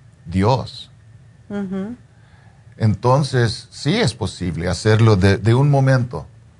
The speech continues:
Speaker 1: hoy en día, ahora mismo. Pero también es posible que necesita práctica,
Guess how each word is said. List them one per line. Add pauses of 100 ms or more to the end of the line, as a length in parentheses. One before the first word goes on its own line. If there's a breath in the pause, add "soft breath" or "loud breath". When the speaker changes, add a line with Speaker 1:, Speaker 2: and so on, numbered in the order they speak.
(160)
Speaker 1:
hoy
en
día, (160)
ahora
mismo. (2000 soft breath)
Pero
también
es
posible
que
necesita
práctica,